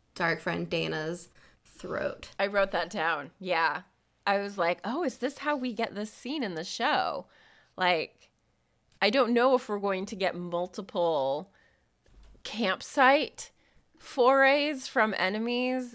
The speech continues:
Speaker 2: in the T V show. Like, I think they'll probably keep those to a minimum. But this, like, just this descriptive moment of that happening, like, cool. Really cool. And I love that we got in the show,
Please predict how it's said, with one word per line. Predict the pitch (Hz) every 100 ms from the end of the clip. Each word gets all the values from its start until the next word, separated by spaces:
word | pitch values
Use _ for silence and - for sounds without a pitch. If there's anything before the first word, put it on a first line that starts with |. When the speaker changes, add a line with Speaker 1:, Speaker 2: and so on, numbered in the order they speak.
| -
Speaker 2:
in | 208 220
the | 214
T | 214 214 196
V | 190 220
show. | 240 240 233
Like, | 190 220
I |
think | 214 214
they'll | 202
probably | 208 214 185 196
keep | 190 214
those | - 190 190
to | - 190
a |
minimum. | 165 170 202 214 226 240 - - - _
But | 208 - 190
this, | 233 - - -
like, | 196 180 - _ - _
just | 214 220 277 -
this | 240 -
descriptive | - 202 - - - 208 208 - 202 196
moment | 190 180 170 170 135 - - - _ - _ _
of | 175 175
that | 175 -
happening, | - 185 156 170 147 67 50 -
like, | 160 147 - - _ _ _ _ _ _ _ _ _ _ _ _
cool. | - - 160 135 104 87 165 _ _
Really | 165 170 160 113 120
cool. | - 131 87 62 - _ 175
And | 175
I | 170
love | 160 151 151
that | 147
we | 156
got | 160 147
in | 156
the | 151
show, | 156 160 113 85